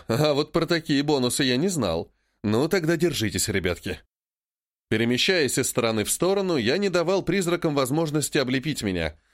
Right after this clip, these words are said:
постепенно сокращая их количество, и через несколько минут всё закончилось, а я остался в одиночестве. М-да.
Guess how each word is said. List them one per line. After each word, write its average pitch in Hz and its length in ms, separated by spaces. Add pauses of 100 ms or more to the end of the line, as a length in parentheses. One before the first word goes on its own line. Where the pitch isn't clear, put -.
(180)
постепенно 156 540
сокращая 120 560
их 92 180
количество, 190 720 (300)
и 101 120
через 117 300
несколько 196 440
минут 196 300
всё - 240
закончилось, 104 720 (320)
а 95 140
я 190 160
остался 143 460
в 113 60
одиночестве. 87 680 (580)
М-да. 117 460